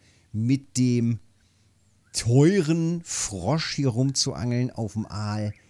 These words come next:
ist natürlich auch ein Hammer, ne? Ich meine, Frosch, den musst du halt erstmal kriegen.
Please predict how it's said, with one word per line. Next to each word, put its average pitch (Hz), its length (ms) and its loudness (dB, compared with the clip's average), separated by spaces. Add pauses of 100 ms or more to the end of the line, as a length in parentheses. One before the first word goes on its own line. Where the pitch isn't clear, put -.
(200)
ist 120 260 -2
natürlich 107 560 -4
auch 92 180 -10
ein 90 200 -12
Hammer, 85 240 -10
ne? - 240 -14 (420)
Ich - 60 -18
meine, 131 200 -2 (600)
Frosch, - 520 -6
den 127 120 0
musst 135 180 -2
du 139 100 0
halt - 120 -2
erstmal 127 300 -6
kriegen. 208 360 -8